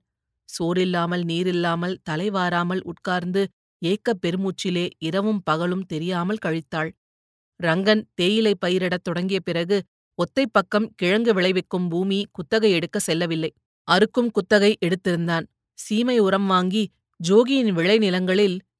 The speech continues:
கிழங்கும் கோசு வகைகளும் கோதுமையும் பயிரிட உதவி புரிந்தான். வீட்டிலே அவனை மலர்ந்த முகத்துடன் வரவேற்பவர் எவரும் இல்லை. தந்தைதாம் உறங்கியே ஓய்ந்துவிட்டாரே.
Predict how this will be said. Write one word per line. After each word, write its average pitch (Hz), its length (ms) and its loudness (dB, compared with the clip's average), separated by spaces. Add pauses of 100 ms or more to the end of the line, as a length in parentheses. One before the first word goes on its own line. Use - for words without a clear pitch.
கிழங்கும் 220 540 4
கோசு 190 280 0
வகைகளும் 185 600 0 (100)
கோதுமையும் 214 560 4
பயிரிட 185 520 0
உதவி 180 280 -4
புரிந்தான். 170 520 -4 (480)
வீட்டிலே 196 560 0
அவனை 175 380 0
மலர்ந்த 185 420 -2
முகத்துடன் 190 580 -2
வரவேற்பவர் 185 800 -2
எவரும் 185 420 -4
இல்லை. 160 320 -4 (640)
தந்தைதாம் 190 540 0 (120)
உறங்கியே 190 380 2
ஓய்ந்துவிட்டாரே. 180 760 -2